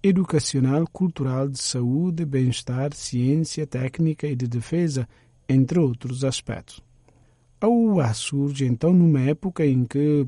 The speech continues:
políticos como o imperador etíope Haile Selassie, que foi um dos impulsionadores, o rei Mohamed quinto do Marrocos,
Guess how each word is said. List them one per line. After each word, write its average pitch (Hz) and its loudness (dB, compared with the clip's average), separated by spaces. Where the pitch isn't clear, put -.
políticos 147 -4
como 127 0
o 123 0
imperador 135 2
etíope 127 -6
Haile 123 -2
Selassie, 131 -4
que 131 -8
foi 123 -2
um 180 4
dos 170 0
impulsionadores, 131 0
o 143 0
rei 170 4
Mohamed 156 2
quinto 190 2
do 127 0
Marrocos, 131 -2